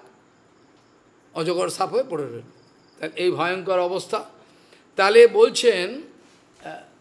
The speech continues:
আমাদের এই, এই অবধূত সন্ন্যাসী ব্রাহ্মণ বলছেন,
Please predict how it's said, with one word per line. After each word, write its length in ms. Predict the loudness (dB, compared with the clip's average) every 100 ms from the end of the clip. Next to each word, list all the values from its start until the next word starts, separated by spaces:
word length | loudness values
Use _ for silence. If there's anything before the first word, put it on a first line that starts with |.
| _ _ _ -10
আমাদের 420 | -4 -2 2 4
এই, 460 | 4 4 2 0 -8 -20 -20 _ _ _ _ _ _ _ _ _ _ _ _ _ _ _ _ _ _ _ -2
এই 200 | 2 2
অবধূত 480 | 2 -2 0 -2 -2
সন্ন্যাসী 680 | -4 -4 -2 -4 -4 -8
ব্রাহ্মণ 420 | -6 -4 -4 -4 -4
বলছেন, 540 | -6 -4 -4 -4